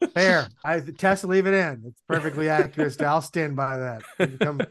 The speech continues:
come. I'm at Syracuse University. If you don't like it, come see me and I'll have a conversation about it. <laughs> No, but I think to your point about Alan Moore, I mean, I, I, I think that is just one example of, of it. And I was thinking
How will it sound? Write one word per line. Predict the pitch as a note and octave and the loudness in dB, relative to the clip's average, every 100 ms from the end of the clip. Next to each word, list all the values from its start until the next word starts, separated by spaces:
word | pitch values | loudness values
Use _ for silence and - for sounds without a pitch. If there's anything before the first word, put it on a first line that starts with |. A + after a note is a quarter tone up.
| - - | -4 -2
come. | D#3 C#3 - _ _ _ | -4 -6 -12 _ _ _
I'm | F3 F3 | -6 -2
at | F3+ | -2
Syracuse | - G3+ G3+ G3 F#3+ | 2 4 4 4 2
University. | F#3 F3 F3 E3 D#3 C#3+ | 2 2 0 0 -6 -6
If | C3 | -2
you | |
don't | E3+ D#3+ | 0 2
like | F3 E3+ | 2 0
it, | - | -2
come | E3 D#3 | -4 -6
see | C#3+ E3+ | -4 -4
me | D3+ C#3 | -2 -4
and | B2 B2 | -6 -10
I'll | B2 | -12
have | G#2+ C3 | -12 -12
a | B2+ | -10
conversation | C3+ B2+ A#2 B2+ A2 A#2 | -10 -10 -10 -14 -14 -14
about | A#2 - - A3 - G#3+ - - - | 0 0 0 -6 -4 -6 -2 -4 -2
it. | A#3 - | -8 -8
<laughs> | _ - F#4 - G#4+ - F4+ F#4+ _ _ _ _ _ _ _ _ | _ -10 -10 -6 -8 -6 -4 -6 _ _ _ _ _ _ _ _
No, | - | 4
but | B3+ | 6
I | A#3+ B3 | 6 4
think | C4 | 2
to | A3 | 0
your | B3 | 0
point | A#3+ - | 2 2
about | D4+ G3+ | 4 6
Alan | F#3+ F#3 | 6 4
Moore, | F#3 F3 | 4 2
I | |
mean, | D#3 E3 | 2 -2
I, | D#3+ | -6
I, | D#3+ E3 | -6 -2
I | D#3 | 0
think | E3+ F3 C#3 | 0 -2 0
that | D#3+ E3 F3+ D3 | 4 6 4 0
is | D#3+ D#3 C#3 | -8 -8 -6
just | C#3+ C#3 | -8 -8
one | C3+ D#3 E3 | -4 0 0
example | C#3+ B2 C#3+ C#3 C#3+ B2+ B2 C3 | -2 -8 -10 -8 -6 -6 -8 -12
of, | C3+ C3 | -12 -12
of | C3 C3 | -14 -14
it. | C3 | -8
And | D#3 D3 | -6 -4
I | C#3+ | -4
was | D#3 | -4
thinking | C#3+ D#3 D3+ C#3 | -4 -4 -4 -6